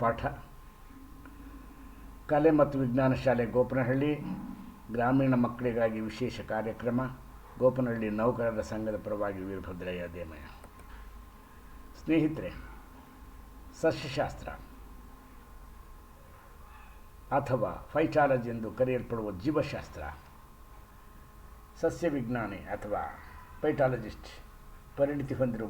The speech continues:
ವಿಜ್ಞಾನಿ. ಸ್ನೇಹಿತರೆ, ಸಸ್ಯಶಾಸ್ತ್ರವು ಸಸ್ಯಗಳನ್ನು, ಅವುಗಳ ಭಾಗಗಳನ್ನು ತಿಳ್ಕೊಳ್ತಕ್ಕಂಥ ವಿಶೇಷವಾದ ಸಸ್ಯ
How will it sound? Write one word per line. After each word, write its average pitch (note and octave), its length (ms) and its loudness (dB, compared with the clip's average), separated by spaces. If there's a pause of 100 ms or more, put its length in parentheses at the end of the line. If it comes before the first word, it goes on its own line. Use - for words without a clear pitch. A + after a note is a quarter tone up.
ವಿಜ್ಞಾನಿ. F2 440 -10 (1900)
ಸ್ನೇಹಿತರೆ, F3 480 0 (1700)
ಸಸ್ಯಶಾಸ್ತ್ರವು D3+ 840 4
ಸಸ್ಯಗಳನ್ನು, C#3+ 640 2
ಅವುಗಳ C3 320 6 (1800)
ಭಾಗಗಳನ್ನು B2 720 4 (1700)
ತಿಳ್ಕೊಳ್ತಕ್ಕಂಥ C3 800 0 (460)
ವಿಶೇಷವಾದ A#2+ 680 -2 (1900)
ಸಸ್ಯ C#3 360 0